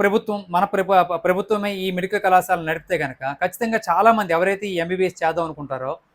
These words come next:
వాళ్ళందరికీ కూడా తక్కువ ఖర్చుతోనే వాళ్ళకి ఈ వైద్య విద్య పూర్తయ్యే అవకాశం ఉంటుంది కదా. So ఆ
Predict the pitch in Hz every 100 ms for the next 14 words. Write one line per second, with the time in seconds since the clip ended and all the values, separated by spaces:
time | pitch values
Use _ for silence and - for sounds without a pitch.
0 | _ _ 143 180 226 226 233 214 190 185
1 | 190 185 _ - - - - - - 190
2 | - 254 208 - _ _ _ _ 190 190
3 | - 233 214 220 208 185 190 190 190 175
4 | 165 160 - _ 170 185 180 175 180 196
5 | 175 - 190 196 185 175 196 180 180 196
6 | 190 139 127 123 _ _ _ _ - 247
7 | 165